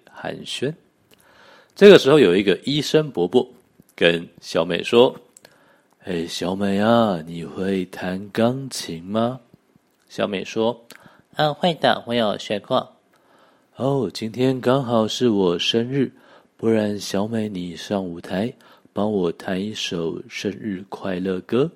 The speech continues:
那我就给你一千块钱。”哇！那个时代的一千块钱可以买很多件新衣服啊。小美就开心地答应了，上去弹琴表演。弹完之后，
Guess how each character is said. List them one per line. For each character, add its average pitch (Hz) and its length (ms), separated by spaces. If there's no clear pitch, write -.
那 92 160
我 82 180
就 92 200
给 87 200
你 82 260
一 95 160
千 - 440
块 85 380
钱。” - 220
哇！ 92 560
那 135 120
个 117 120
时 - 200
代 90 140
的 85 80
一 95 140
千 95 260
块 95 220
钱 92 240
可 - 160
以 85 80
买 85 240
很 85 180
多 92 200
件 92 200
新 104 220
衣 127 140
服 - 180
啊。 - 160
小 98 200
美 87 140
就 90 140
开 101 200
心 120 100
地 117 80
答 107 240
应 120 80
了， 92 160
上 92 200
去 90 400
弹 87 200
琴 92 280
表 95 220
演。 110 160
弹 139 160
完 165 180
之 165 140
后， 156 480